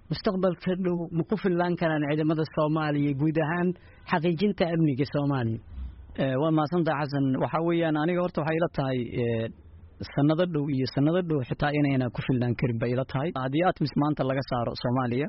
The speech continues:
Speaker 2: laba kun iyo labaatan iyo afar baa hadda la sheegaya in la saarayo. Haddayba dhacdo ama soddonka ama ka sii badanba, midna inayna, ayna habboonayn waddanka dib u dhiska uu u baahan yahay waa ka weyn yahay waxaas.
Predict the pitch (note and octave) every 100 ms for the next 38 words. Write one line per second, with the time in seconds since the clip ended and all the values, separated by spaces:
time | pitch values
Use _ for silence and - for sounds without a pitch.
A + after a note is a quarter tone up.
0 | - - C3+ D3+ D#3+ C#3 B2+ A#2 - -
1 | - - - C3 - D#3 D3 D3+ C3+ C3
2 | C3 C3 B2 - C3 B2+ B2+ B2 B2+ B2
3 | B2 C3 - - C#3 F#3+ F#3+ F#3 F3 C3
4 | D3+ F#3+ - D#3 - A#3 F#3+ D#3+ E3+ D3+
5 | D#3 A#3 F#3+ D3+ E3 E3 A#2+ - _ -
6 | E3+ G3+ F#3 F#3 E3+ D#3 D3+ C3 E3 C#3+
7 | B2 C3 C3 D3+ E3 D3+ C3+ D#3+ D3+ C#3+
8 | C#3+ F3 D3+ C#3+ E3 D#3+ D3+ D#3 D#3+ D3
9 | C3 D3 B2+ B2+ B2+ A2+ E3 C3 A#2 A2+
10 | G2+